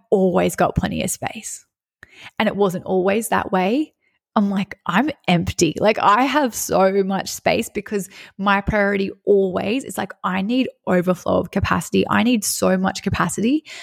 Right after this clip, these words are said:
It's not even funny, because if anything happens in my life, and this week I've experienced something big happening in my life, wow, I'm so glad I had seventy percent.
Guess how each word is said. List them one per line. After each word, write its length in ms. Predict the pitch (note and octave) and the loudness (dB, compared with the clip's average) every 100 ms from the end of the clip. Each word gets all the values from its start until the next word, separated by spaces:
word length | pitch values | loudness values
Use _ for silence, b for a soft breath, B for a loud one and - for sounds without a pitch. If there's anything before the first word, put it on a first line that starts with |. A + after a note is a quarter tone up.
| B - | B -2
It's 180 | G#3 G3+ | 0 2
not 140 | G3+ | 4
even 260 | F#3+ F3+ F3+ | 4 2 -2
funny, 360 | - F#3+ F#3+ F#3+ | -2 -4 -2 -2
because 400 | G3+ A3 G3+ - B B | 0 2 2 -2 B B
if 140 | - A3+ _ - | -2 -2 _ -2
anything 460 | A#3+ B3+ C#4 B3+ G#3+ | 2 4 2 2 0
happens 420 | G3+ - G3 F#3 | 0 0 -2 0
in 80 | F#3 | -2
my 160 | F#3 | 0
life, 300 | F#3 G#3 A4+ - | 2 2 2 2
and 140 | G3 | 0
this 180 | F#3+ - | 0 0
week 220 | A3+ - | 2 2
I've 100 | G3+ | 0
experienced 440 | - - F#3+ G3+ | -2 0 0 0
something 160 | F#3+ F#3 | -2 0
big 140 | F#3 F3 | 0 0
happening 300 | F3+ F#3 F3+ | 0 0 0
in 60 | |
my 140 | F3+ F3 | 0 0
life, 440 | E3+ G#3+ D4 - b b b b b - | 2 0 -2 -8 b b b b b 0
wow, 300 | G3+ G3+ F#3 | 2 4 4
I'm 220 | G#3 A3 | 2 -2
so 400 | - - F#3+ F#3+ | -4 0 2 0
glad 260 | G3+ F#3 | -2 -2
I 60 | F#3+ | -2
had 220 | F3+ F3+ | -4 -6
seventy 280 | - F#3 F#3 | -8 -8 -8
percent. 420 | - F#3 - - | -8 -8 -8 -10